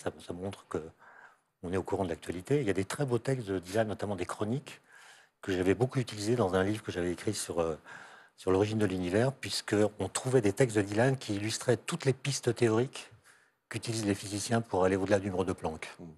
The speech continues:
Speaker 1: Un espace-temps discontinu, ou bien discret, ou bien des dimensions supplémentaires,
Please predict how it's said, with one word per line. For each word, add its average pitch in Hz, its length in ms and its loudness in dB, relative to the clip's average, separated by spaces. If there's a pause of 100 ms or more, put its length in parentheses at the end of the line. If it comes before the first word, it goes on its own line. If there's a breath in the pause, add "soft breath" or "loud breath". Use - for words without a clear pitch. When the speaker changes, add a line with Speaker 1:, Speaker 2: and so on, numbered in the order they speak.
(460 soft breath)
Speaker 1:
Un 87 120 -2
espace-temps 90 520 0
discontinu, 90 680 -2
ou 90 80 -2
bien 82 180 -2
discret, 90 460 2
ou 92 80 2
bien 90 140 0
des 90 120 2
dimensions 98 340 -4
supplémentaires, 104 640 -2